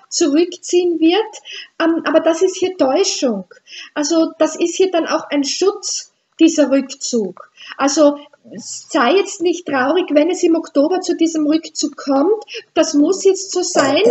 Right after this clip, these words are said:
Das hat auch einen spirituellen Hintergrund, denn bei Seelenpartnern hat man ja oft auch eine sehr starke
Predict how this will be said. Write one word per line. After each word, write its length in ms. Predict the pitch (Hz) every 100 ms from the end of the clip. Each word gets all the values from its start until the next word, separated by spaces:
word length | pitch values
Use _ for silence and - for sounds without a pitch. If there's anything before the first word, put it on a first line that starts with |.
| - - -
Das 200 | 359 -
hat 200 | 294 320
auch 120 | 370 349
einen 200 | 330 302
spirituellen 720 | - 330 339 320 269 349 349
Hintergrund, 760 | 285 277 254 247 240 233 226 269
denn 180 | 277
bei 260 | 277 269 285
Seelenpartnern 840 | 285 277 277 349 269 196 - 330 320 - - - - 254
hat 160 | 269 330
man 160 | 330
ja 160 | 320 269
oft 200 | 311 -
auch 120 | 320
eine 280 | - 302 294
sehr 440 | 294 285 285 311
starke 720 | 302 - 277 294 - 311 285